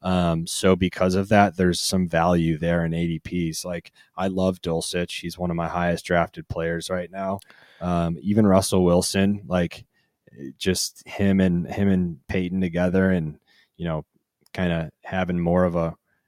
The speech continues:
you know, another year there, um, with that Ju-, with Jeudy and, and Sutton, who I think are both extremely talented wide receivers.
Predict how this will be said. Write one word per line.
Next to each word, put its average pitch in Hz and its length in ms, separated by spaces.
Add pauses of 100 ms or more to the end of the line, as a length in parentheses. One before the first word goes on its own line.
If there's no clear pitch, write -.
(340)
you 85 80
know, 82 120
another 87 320
year 85 640
there, 90 580
um, 80 500 (320)
with 92 360
that 85 260
Ju-, 82 240
with 92 240
Jeudy 92 460
and, 82 160
and 78 220
Sutton, 98 580 (260)
who 113 160
I 104 100
think 135 280
are 117 100
both 117 380
extremely 110 840
talented 107 540
wide 95 200
receivers. 87 720